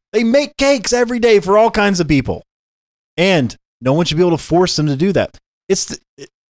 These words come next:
that principle of property rights, because that's where that is derived from, holds up on anything else we talk about, whether that literally a company could make you do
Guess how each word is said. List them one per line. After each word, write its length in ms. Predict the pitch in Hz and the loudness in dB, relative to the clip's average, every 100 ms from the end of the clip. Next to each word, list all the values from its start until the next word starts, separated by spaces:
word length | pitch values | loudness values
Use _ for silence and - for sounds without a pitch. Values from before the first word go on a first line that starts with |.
| _ _ | _ _
that 400 | 117 175 240 - | -4 0 0 -2
principle 600 | - 151 131 135 101 101 | -2 0 0 -2 -2 -2
of 100 | 123 | -2
property 500 | - 170 196 151 110 | 0 0 0 -2 -4
rights, 340 | 90 90 107 - | -4 -4 -6 -6
because 320 | 113 120 98 | -4 -4 -2
that's 280 | 127 160 170 | -2 -2 -2
where 160 | 165 | 0
that 180 | 160 147 | 2 0
is 180 | 135 120 | -2 -4
derived 500 | 120 107 143 170 160 | -4 -2 0 0 -2
from, 400 | - 90 87 113 _ _ _ - | -6 -6 -6 -8 _ _ _ -2
holds 380 | 143 190 190 143 | 2 2 2 0
up 220 | 151 143 _ _ _ _ | 0 -2 _ _ _ _
on 280 | 135 151 147 - _ _ _ _ - | -2 0 -2 -8 _ _ _ _ -6
anything 440 | 165 202 190 190 185 | 0 2 2 2 2
else 200 | 170 - | 0 -2
we 100 | 135 | 0
talk 260 | 160 156 | 0 0
about, 280 | 117 98 78 | -2 -2 0
whether 360 | 117 127 117 101 _ _ _ _ _ _ - | 0 0 0 -2 _ _ _ _ _ _ -4
that 160 | 190 _ _ | -4 _ _
literally 460 | 151 269 302 196 160 | -2 2 4 4 2
a 60 | |
company 360 | - 269 285 233 | 2 0 2 0
could 160 | 180 | 0
make 220 | 170 185 175 | 0 -2 -2
you 80 | |
do 280 | 156 175 156 | 0 0 0